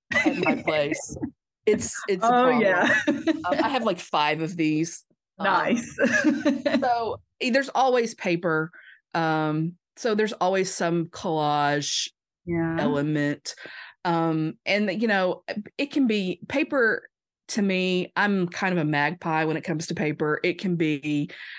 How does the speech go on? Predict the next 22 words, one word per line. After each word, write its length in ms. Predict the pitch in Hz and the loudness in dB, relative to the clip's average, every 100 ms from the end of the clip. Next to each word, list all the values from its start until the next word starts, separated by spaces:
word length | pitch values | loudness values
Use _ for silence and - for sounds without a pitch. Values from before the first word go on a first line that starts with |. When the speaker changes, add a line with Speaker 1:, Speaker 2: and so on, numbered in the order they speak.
| - - | -18 -6
Speaker 1:
um, 500 | 165 160 156 151 151 - - | -2 0 0 -2 -4 -6 -4
stuff 300 | - 247 226 | 0 0 0
that 100 | 190 | 2
I've 280 | 170 180 202 | 2 2 0
made, 460 | 175 175 180 180 | 2 2 2 0
like, 260 | 196 156 160 - - | 0 -2 -2 -12 -8
Speaker 2:
Mm. 40 | - | 0
Speaker 1:
sketched 380 | 220 180 165 180 | 2 2 0 0
out, 280 | 160 160 | 0 0
drawn, 680 | 170 165 160 160 160 156 156 160 | -2 0 0 0 2 0 0 0
or 380 | 156 147 143 143 | 0 0 -2 -2
painted, 760 | - 165 170 202 170 165 165 160 | -2 0 0 0 0 2 0 -2
or 400 | 160 160 151 147 | -2 0 0 -2
whatever. 600 | 165 170 156 156 165 160 - - - | -2 0 0 0 0 -2 -4 -12 -4
This 160 | 214 | -4
piece 220 | - 208 | -2 -2
right 120 | 196 175 | 0 0
here 200 | 180 180 | 0 0
is 120 | 175 | 0
in 120 | 170 | -2
this 180 | 170 160 | -2 -2
bin. 320 | 180 170 160 | 0 0 -2